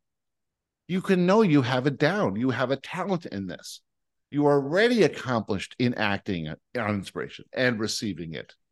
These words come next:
You meditate. You have an idea for a book. The book is not the end result. The book is to meet this person over here or to bring in this idea over here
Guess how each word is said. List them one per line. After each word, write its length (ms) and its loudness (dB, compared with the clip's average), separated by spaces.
You 200 2
meditate. 760 0
You 200 0
have 240 2
an 80 -2
idea 340 0
for 160 -4
a 60 -4
book. 360 -6
The 120 4
book 420 6
is 180 2
not 280 2
the 240 2
end 340 2
result. 540 -2
The 80 -2
book 260 4
is 200 2
to 380 2
meet 260 2
this 140 -2
person 320 -2
over 180 0
here 340 4
or 180 4
to 320 -2
bring 240 -2
in 100 -2
this 140 -4
idea 300 2
over 140 0
here 420 -2